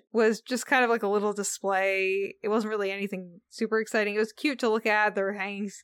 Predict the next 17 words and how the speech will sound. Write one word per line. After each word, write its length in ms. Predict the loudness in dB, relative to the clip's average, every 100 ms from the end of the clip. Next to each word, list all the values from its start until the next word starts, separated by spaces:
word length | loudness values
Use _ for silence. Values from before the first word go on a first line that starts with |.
| -6
candles 300 | -2 0 -2
from 140 | -6
the 60 | -6
ceiling, 520 | -2 -2 -2 -6 -8 -2
but 100 | 0
you 60 |
couldn't 220 | 2 2 2
sit 220 | 2 0
at 120 | 0
the 80 | -4
table, 500 | -2 0 0 -2 -4
which 160 | -8
was 80 | -8
kind 180 | -4 -2
of 40 | -2
a 80 |
bummer. 480 | 0 0 0 -2 -4